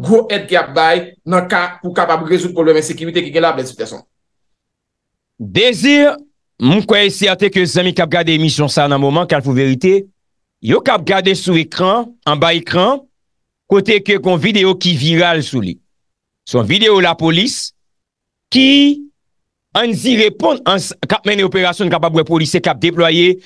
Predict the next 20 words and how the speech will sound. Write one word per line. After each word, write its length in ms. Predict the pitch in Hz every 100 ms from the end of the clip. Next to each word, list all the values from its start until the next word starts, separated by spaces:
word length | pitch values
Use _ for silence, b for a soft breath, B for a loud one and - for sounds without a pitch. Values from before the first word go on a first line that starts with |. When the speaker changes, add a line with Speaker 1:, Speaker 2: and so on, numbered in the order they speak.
| B B
Speaker 2:
e 120 | - 143
polisye 400 | 170 175 135 202 170
swat, 320 | - 175 170
utak 540 | 185 190 190 180 - -
e 80 | 156
bri, 220 | 131 175 214 202 _ _ -
k 80 |
ap 140 | 180 120
deplwaye, 460 | 220 185 180 131 87
nan 100 | 131
plizyè 320 | 139 180 196 196
kote. 380 | 180 120 110 - _ _ _ _ _
Ok? 160 | 117 196 233 - 220 -
Idmotou, 560 | 185 170 185 175 214
boy, 320 | 185 107 180 190
tout 160 | 175
bagay 240 | 160 143 127
sa 160 | 120 92
yo. 80 | - _ _ _ _ _ _ _ _ -
E, 160 | 208